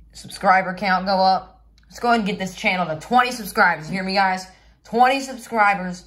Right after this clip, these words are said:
by the time of the next video. And if we can, I will try and do live streaming that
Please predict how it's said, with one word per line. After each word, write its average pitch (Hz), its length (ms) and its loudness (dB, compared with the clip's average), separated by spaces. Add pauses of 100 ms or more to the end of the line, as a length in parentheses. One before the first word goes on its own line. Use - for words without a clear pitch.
(100)
by 160 120 -4
the 156 80 -8
time 180 320 -2
of 151 60 -12
the 151 80 -14
next 190 260 -6
video. 165 540 -6 (420)
And 175 320 -4
if 180 140 -12
we 165 120 -10
can, 262 580 -6 (500)
I 196 200 2
will 170 80 -6
try 208 400 -2
and 196 140 -6
do 185 160 -2
live 180 340 2
streaming 170 520 -10
that 156 380 -2